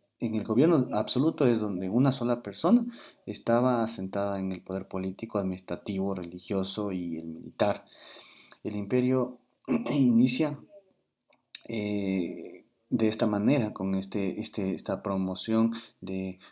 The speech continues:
un gobierno absoluto, y entonces el momento en que empieza este gobierno absoluto para poder gober-, eh, abarcar todo este territorio que correspondió a lo que es Asia, África y Europa,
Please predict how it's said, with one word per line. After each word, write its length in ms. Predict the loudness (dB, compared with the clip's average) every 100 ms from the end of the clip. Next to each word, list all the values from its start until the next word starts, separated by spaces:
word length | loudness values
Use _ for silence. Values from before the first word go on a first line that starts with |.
| _
un 480 | -2 2 2 2 -2
gobierno 480 | -4 -4 -4 -4 -6
absoluto, 680 | -4 -4 -2 -4 -4 -8 -10 -20 -20 _
y 380 | -10 -6 -4 -4
entonces 760 | -6 -6 -8 -8 -8 -8 -10 -18 _
el 100 | -10
momento 360 | -8 -8 -4 -4
en 60 |
que 100 | -4
empieza 300 | -4 -6 -6
este 140 | -6 -4
gobierno 280 | 0 0 0
absoluto 580 | 0 2 0 0 -2
para 380 | 0 0 -2 -4
poder 460 | -8 -4 0 0 -2
gober-, 380 | -6 -6 -10 -12 -10
eh, 280 | -8 -8 -8
abarcar 420 | -4 -4 -2 -6
todo 200 | -2 -2
este 160 | -2 -4
territorio 560 | -6 -4 -2 0 0 -2
que 100 | -8
correspondió 640 | -6 -6 -6 -6 -2 -2
a 140 | -2
lo 160 | -2 -4
que 160 | -8 -10
es 160 | -8
Asia, 400 | -6 -6 -6 -8 -8 -16 -12 -8
África 380 | -6 -6 -4
y 60 | 0
Europa, 420 | 2 0 -2 -8